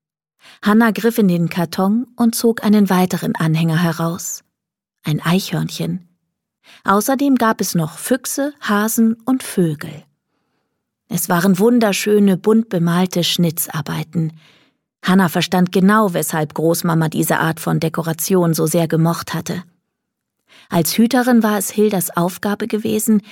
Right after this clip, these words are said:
sich um die Lebewesen des Waldes zu kümmern. Das tat nun Hannah. Egal, ob sie ein Zuhause für eine Igelfamilie suchte oder den gebrochenen Flügel eines Vogels heilte,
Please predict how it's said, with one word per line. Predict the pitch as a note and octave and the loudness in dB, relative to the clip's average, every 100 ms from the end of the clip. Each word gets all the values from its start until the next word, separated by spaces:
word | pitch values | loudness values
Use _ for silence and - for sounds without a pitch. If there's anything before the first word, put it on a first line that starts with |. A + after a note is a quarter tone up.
| - - | -16 -4
sich | G3+ - | -2 2
um | G3+ | 4
die | F#3+ | 4
Lebewesen | F#3 A3+ B3 F#3+ E3+ D#3+ E3+ | 4 4 2 0 -2 -2 -2
des | D#3 D3+ F3 | -2 -4 0
Waldes | G#3+ G3 D3 - | 0 0 -4 -6
zu | - | -8
kümmern. | - E3 D#3 F#3 - _ _ _ _ _ _ | -2 -2 -2 -4 -12 _ _ _ _ _ _
Das | F3 D3+ - | -2 -2 -2
tat | D#3 D3+ | -4 0
nun | E3+ E3 D3 D3 | 0 2 0 0
Hannah. | A3 F3+ D3 - _ _ _ _ _ _ | 2 2 0 -8 _ _ _ _ _ _
Egal, | G#3 G3+ C#4+ E4 | 0 0 -2 -2
ob | A#3+ A#3 | -4 -4
sie | - | -4
ein | G3 F3+ | 0 0
Zuhause | - E3 G#3 A#3+ G#3+ | 0 0 2 2 0
für | F3+ E3 | -2 -2
eine | D3 D3 - | -2 -2 0
Igelfamilie | G#3+ G#3 F#3+ G3 F#3+ F#3+ F#3+ G3 | 0 2 0 2 2 4 2 2
suchte | G3+ G3 - G3+ F#3 - - | 0 -2 0 -2 -2 -8 -8
oder | - C#4 C#4 | -2 0 2
den | B3 A3 | 4 4
gebrochenen | G#3 G3 A3 A#3 G3+ F#3 | 2 0 0 2 2 2
Flügel | - A3 A3 F#3+ | 2 0 2 0
eines | F3 E3+ E3 | 0 -2 -2
Vogels | - B3+ A#3+ D#3+ - | -2 -2 -2 -6 -4
heilte, | F3+ E3+ E3+ F#3 | -2 -2 0 -2